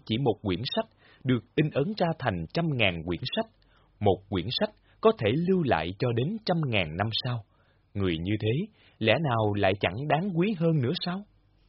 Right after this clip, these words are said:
Tuy nhiên, đó cũng chỉ là sách vở thế gian mà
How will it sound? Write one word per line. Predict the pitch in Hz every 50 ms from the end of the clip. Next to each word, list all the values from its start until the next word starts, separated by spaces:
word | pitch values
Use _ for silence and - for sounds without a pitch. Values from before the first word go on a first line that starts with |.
| _ _ _ _ _ _ _ _ _ _ _ _ _ _ _ _ _ _ _ _ _ _ _ _ _ _ _ _ _ _ _
Tuy | - 120 113
nhiên, | 107 104 107 110 107 104 - _ _ _ _ - - - - - -
đó | 127 120 123 156 196 -
cũng | - 135 139 147
chỉ | - 98 90 120
là | 131 113 98 92 87 80 - -
sách | - - - -
vở | 107 90 80 98 -
thế | - 151 180 165
gian | 147 156 151 143 131 113
mà | 92